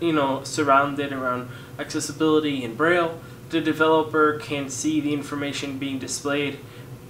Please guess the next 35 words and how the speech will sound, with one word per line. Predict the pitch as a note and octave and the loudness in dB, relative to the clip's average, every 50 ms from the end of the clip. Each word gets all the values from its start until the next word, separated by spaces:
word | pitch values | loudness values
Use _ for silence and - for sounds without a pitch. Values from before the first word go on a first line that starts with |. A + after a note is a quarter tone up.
| - - - | -16 -8 -2
like | D#3 C#3+ C#3 C#3 - | 0 2 2 0 0
if | C#3+ C#3 | -2 2
it | D3+ D3+ | 2 2
was | D3 C#3 | 2 2
on | C#3 C#3 C3+ C3+ | 2 0 0 0
a | |
real | C3 C3+ D#3 F3+ F#3+ F3 | 0 2 4 4 4 4
Braille | D#3 C#3+ C3 B2+ | 4 4 4 2
display. | - A2+ - - C3 B2+ | 0 -4 -6 -6 -6 -6
So | A#2+ - D3 | -6 -6 -4
there's | C#3+ C#3 C3+ | -4 -4 -2
no | D3 D#3+ D#3+ | 0 2 2
need | E3 D#3+ D#3 D#3 - | 2 2 0 -2 -4
to | - B2 | -6 0
buy | - C#3 D#3 F3 | 4 6 6 6
a | F3 D#3 | 6 4
Braille | C#3+ C#3+ C#3 C#3 | 2 0 0 0
display | C3+ C3 - - D3+ C#3+ C#3 C3+ | -2 -4 -6 -4 -2 -2 -2 -2
just | - C#3+ B2+ - - - | -4 -6 -6 -8 -8 -8
to | C#3+ | -10
test | - - E3 E3+ - - - | -2 0 0 2 2 0 -4
it. | B2 A#2 - | -6 -6 -6
You | A#2 C3+ | -6 -6
know, | B2+ B2+ | -6 -6
you | B2 B2+ B2+ | -6 -8 -8
can | - D3 D3 | -6 -4 -2
actually | C#3+ C#3+ - D3+ D3 C#3+ | -2 -2 -4 -4 -4 -4
simulate | - - - D#3 D3+ D3+ C#3+ C#3+ C#3+ D3 D3+ - - - - - - - - - | -4 -4 -2 -2 0 0 0 0 -2 -4 -4 -6 -10 -16 -16 -18 -18 -18 -12 -10
a | D3 | -8
Braille | C#3 C3+ D3+ D3+ D3+ | 0 4 4 4 4
display. | D3+ C#3+ - - - E3 D#3 | 4 0 -2 0 2 2 2
He | D#3+ D#3 | 2 2
did | D#3 F3+ F3+ F3 | 2 2 2 2
not | F3 D#3 - | 2 -2 -2
confirm | - D#3 C3+ - - E3+ E3+ E3+ F3+ F#3 F3+ - | -2 -6 -4 0 2 4 4 4 4 0 -4 -8